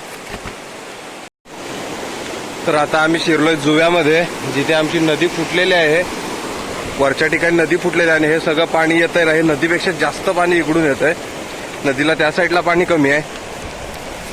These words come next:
पूर्णपणे शेतीच्या मधून पाणी येतं एवढं. हे बघा किती खोदलंय बघा. इकडे अगोदर शेतीच्या मया होत्या सगळ्या इकडे,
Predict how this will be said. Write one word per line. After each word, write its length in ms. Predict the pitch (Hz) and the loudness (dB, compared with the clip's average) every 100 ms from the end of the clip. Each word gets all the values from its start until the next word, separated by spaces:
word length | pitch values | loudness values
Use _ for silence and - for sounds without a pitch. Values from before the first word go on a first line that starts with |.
| 147 | -2
पूर्णपणे 460 | 143 151 160 165 | 0 2 2 2
शेतीच्या 500 | 160 151 135 165 180 | 2 0 2 0 2
मधून 400 | 175 160 139 175 | 2 2 4 2
पाणी 260 | 185 175 180 | 4 4 4
येतं 180 | 165 160 | 4 4
एवढं. 300 | 147 143 160 - - - - - - - | 4 4 2 -2 -12 -12 -12 -14 -12 -2
हे 80 | 135 | 0
बघा 100 | 147 | 0
किती 240 | 131 147 | -2 -4
खोदलंय 420 | 196 151 143 151 156 | -2 0 2 2 2
बघा. 240 | 135 131 127 - - - - - - - | 4 2 -2 -12 -16 -16 -16 -16 -14 -6
इकडे 180 | 117 135 | 0 2
अगोदर 220 | 139 147 | 2 2
शेतीच्या 460 | 147 151 - 185 185 | 2 0 -2 0 2
मया 240 | 180 175 | 4 4
होत्या 240 | 180 160 156 | 4 4 2
सगळ्या 380 | 156 139 151 151 | 2 2 2 2
इकडे, 340 | 131 147 165 | 2 2 2